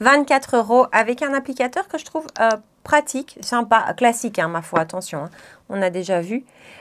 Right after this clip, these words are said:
Euh, et j'ai pris la teinte, il y a plusieurs teintes. Après, comme d'habitude, c'est très léger, euh, la façon dont ça teinte la lèvre. C'est la teinte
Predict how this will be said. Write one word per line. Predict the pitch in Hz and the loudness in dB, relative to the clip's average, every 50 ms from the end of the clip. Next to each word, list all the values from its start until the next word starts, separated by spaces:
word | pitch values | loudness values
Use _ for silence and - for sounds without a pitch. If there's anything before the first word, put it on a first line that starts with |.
| - _ - | -14 _ 2
Euh, | 190 196 190 190 - - | 4 6 6 6 6 4
et | 214 226 | 2 2
j'ai | 208 220 247 | 2 0 -2
pris | 247 - - - 453 415 | -4 -4 -2 0 4 4
la | 294 247 | 4 4
teinte, | 247 - - 214 214 233 247 - | 2 0 -2 -2 0 -2 -4 -6
il | - 202 | -2 -2
y | 214 | -2
a | 208 | -2
plusieurs | 208 - 339 320 - 277 277 277 - | -2 -4 -8 -4 -2 -2 -2 -2 -2
teintes. | - 247 226 247 262 | 0 0 0 2 2
Après, | 254 226 233 - 254 254 | 0 0 0 -2 -4 -4
comme | 254 262 240 | -2 0 0
d'habitude, | 233 226 226 226 208 - - 247 233 247 247 - - - - - _ _ | 0 -2 -2 -4 -8 -8 -6 -6 -6 -6 -8 -12 -16 -20 -20 -20 _ _
c'est | - - - 233 208 | -14 -12 -10 -10 -10
très | - - 285 254 | -2 2 4 4
léger, | 240 226 226 208 202 220 226 214 196 | 4 4 2 0 0 0 2 4 4
euh, | 175 | 4
la | 175 185 | 4 4
façon | 190 - 190 202 208 233 | 2 0 0 -2 -2 -2
dont | 226 214 208 | -4 -4 -2
ça | 208 202 190 | -2 -4 -2
teinte | - - 220 226 214 208 - | -2 -2 -2 -2 -2 -4 -4
la | - 208 185 185 | -2 -2 0 2
lèvre. | 196 196 208 208 202 | 4 4 4 2 0
C'est | - - 208 | -4 -2 -2
la | 185 196 | 0 0
teinte | 208 214 214 | 0 -2 -2